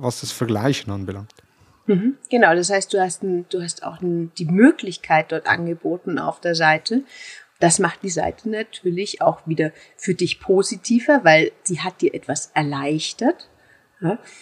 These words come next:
Speaker 2: Sie hat jetzt nicht dieses, „Oh nee, jetzt muss ich da verschiedene Fenster und irgendwie auf meinem Bildschirm rechts und links dann positionieren und am Ende ausdrucken, weil, ähm, es wird schlecht angezeigt.“ Nee, die haben das direkt in der Seite drin.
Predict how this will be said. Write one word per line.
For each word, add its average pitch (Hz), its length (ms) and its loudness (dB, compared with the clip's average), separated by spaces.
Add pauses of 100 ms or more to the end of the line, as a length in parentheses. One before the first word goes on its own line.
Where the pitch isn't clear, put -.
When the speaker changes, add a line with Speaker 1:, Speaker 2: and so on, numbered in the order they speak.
(560)
Speaker 2:
Sie 202 340 4
hat 190 220 4
jetzt 180 160 8
nicht 233 180 2
dieses, 180 280 -6
„Oh 180 220 -2
nee, 226 200 2
jetzt 202 260 -2
muss 208 160 -12
ich - 120 -12
da 180 100 -4
verschiedene 180 460 -2
Fenster 247 680 2
und 196 200 0
irgendwie 214 500 -2
auf 196 180 -2
meinem 175 200 -2
Bildschirm 247 440 2
rechts - 380 -2
und 180 240 -10
links 233 320 6
dann 214 160 4
positionieren 214 1040 2
und 202 180 -4 (300)
am 180 160 2
Ende 180 320 6
ausdrucken, 247 840 4
weil, 180 420 2
ähm, 190 280 0
es - 200 -4
wird 185 180 -4
schlecht - 320 -6
angezeigt.“ 247 540 -2
Nee, 277 220 2
die 208 160 -6
haben 208 180 0
das 208 180 -6
direkt 185 300 -6
in 185 80 -4
der 175 80 0
Seite - 300 -8
drin. 330 260 0